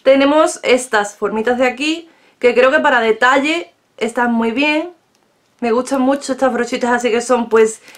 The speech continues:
muy precisas. Me gustan estas cinco, no, perdón, sí, cinco. <laughs> Ya no sé ni contar.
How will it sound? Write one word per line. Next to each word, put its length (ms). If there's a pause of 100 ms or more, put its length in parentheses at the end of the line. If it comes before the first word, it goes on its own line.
(160)
muy 140
precisas. 720 (360)
Me 100
gustan 440
estas 360 (240)
cinco, 520
no, 300
perdón, 320
sí, 240
cinco. 380
<laughs> 40 (920)
Ya 100
no 120
sé 120
ni 120
contar. 460